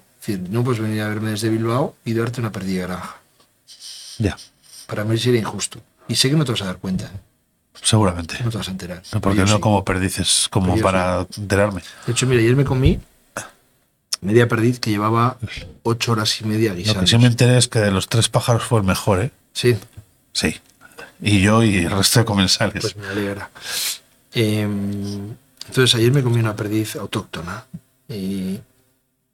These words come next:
Speaker 1: la típica perdiz que hubiera ido pa' un caldo, que es pa' tirar. Entonces yo me la comí y decía, "Hostia, me está gustando, pero no es pa' todo el mundo". Es una carne seca, es una carne recia, fibrosa,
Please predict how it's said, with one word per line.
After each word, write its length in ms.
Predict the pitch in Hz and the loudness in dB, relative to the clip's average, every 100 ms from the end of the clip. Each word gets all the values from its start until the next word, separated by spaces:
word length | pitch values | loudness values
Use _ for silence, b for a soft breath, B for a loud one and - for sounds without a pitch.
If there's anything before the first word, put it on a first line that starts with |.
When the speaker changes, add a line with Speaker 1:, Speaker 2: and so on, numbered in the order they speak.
| _ - | _ -4
Speaker 1:
la 160 | 110 | -2
típica 320 | 131 135 131 | 0 2 2
perdiz 280 | 120 117 120 | 2 2 2
que 120 | - | 0
hubiera 180 | 110 110 | 2 2
ido 120 | 107 | 2
pa' 80 | 104 | -2
un 100 | 101 | -4
caldo, 340 | - 85 80 - _ _ | -4 -6 -8 -16 _ _
que 120 | 113 | -8
es 60 | - | -4
pa' 160 | 107 | -6
tirar. 340 | 95 90 80 - _ | -4 -6 -8 -14 _
Entonces 180 | - 107 | -6 -2
yo 80 | 117 | 0
me 60 | |
la 100 | 131 | 0
comí 320 | 123 127 156 - | 0 -2 -2 -4
y 100 | 120 | -6
decía, 260 | 98 101 92 - | -6 -10 -12 -12
"Hostia, 220 | - 110 | -8 -6
me 60 | 95 | -6
está 140 | 117 | -4
gustando, 520 | 123 120 - 139 147 - | -6 -4 -2 -2 -2 -6
pero 140 | - | -10
no 60 | 101 | -8
es 60 | 113 | -6
pa' 120 | 120 | -6
todo 120 | 92 | -2
el 60 | 95 | -2
mundo". 320 | 92 85 92 _ _ _ _ _ _ | -2 -4 -12 _ _ _ _ _ _
Es 100 | - 104 | -10 -10
una 100 | 90 | -8
carne 280 | 82 85 87 | -10 -6 -2
seca, 440 | 123 120 117 113 _ | -2 -2 -6 -8 _
es 160 | - - | -14 -10
una 120 | 87 | -10
carne 280 | 90 92 78 | -10 -12 -12
recia, 540 | 113 117 - 113 104 - _ B B B B _ _ _ _ | -6 -4 -2 -4 -4 -12 _ B B B B _ _ _ _
fibrosa, 680 | 113 107 120 123 120 104 | -2 4 6 6 4 0